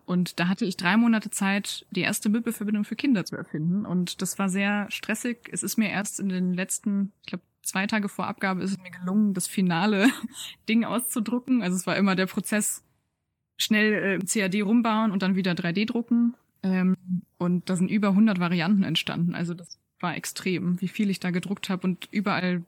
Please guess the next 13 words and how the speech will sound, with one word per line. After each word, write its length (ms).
wegen 240
einem 120
Millimeter 440
hat's 140
wieder 180
nicht 160
funktioniert. 720
Und 180
das 140
war 120
echt, 360
äh, 220
schwierig. 500